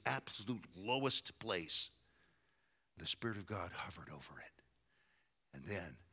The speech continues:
God began to speak to the chaos. And with the spoken word, all of a sudden, he said, "Let there be light." There was light.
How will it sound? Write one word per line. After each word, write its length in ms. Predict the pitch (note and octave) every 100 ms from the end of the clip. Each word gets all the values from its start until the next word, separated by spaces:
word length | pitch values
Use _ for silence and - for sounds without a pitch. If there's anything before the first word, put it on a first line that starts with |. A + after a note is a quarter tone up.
| _ _ -
God 260 | A2 F2 -
began 240 | F2 D#2
to 100 | -
speak 680 | - - - - F2+ - - - _ _ _ _ -
to 120 | G#2
the 100 | F2+
chaos. 720 | - F#2+ D#2 - - - - - - - - -
And 160 | F#2 A2+
with 160 | A#2+
the 80 | -
spoken 680 | - - C#3 C3+ E3 D3+ D3
word, 640 | C#3 C3 G2+ D2 B1+ - - _ _ _ _ _ _ _ _ _ -
all 180 | C3+ D3
of 80 |
a 40 | A#2
sudden, 440 | - D#3+ C#3+ C3+ -
he 120 | -
said, 220 | - G2 - -
"Let 160 | C#3 B2
there 120 | G#2+
be 120 | F#2+
light." 440 | - - - - - _ _ _ _ _ _ _ _ _ _ _ -
There 120 | F#2+
was 220 | F2 -
light. 460 | - G2 F2+ - -